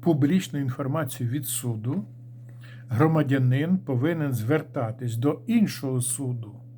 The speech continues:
який повинен розглянути публічний спір щодо оскарження ненадання публічної інформації.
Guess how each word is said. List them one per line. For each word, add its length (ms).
який 260
повинен 500
розглянути 840
публічний 580
спір 320
щодо 440
оскарження 840
ненадання 1000
публічної 680
інформації. 760